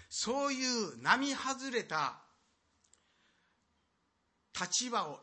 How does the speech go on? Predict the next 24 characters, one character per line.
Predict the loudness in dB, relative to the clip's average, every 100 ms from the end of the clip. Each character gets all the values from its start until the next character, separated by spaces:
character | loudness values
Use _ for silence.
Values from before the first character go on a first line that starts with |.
| -4
得 | -4
た | -2 -4 -4
方 | -6 -4 -4
の | -4 -4 -6 -10 _ _
告 | -6 -6 -6 -8
白 | 0 0 0
と | -12
か | -12 -14 -18 _ _ _ _ -8
言 | -2 4
葉 | 4
と | 2
か | -6 -10 -12 -14
い | -12
う |
こ | -10 -8
と | -8
を | -4
改 | 2 2 4 2
め | 0
て | -4 -6
見 | -2
ま | -2
す | -2
と、 | -4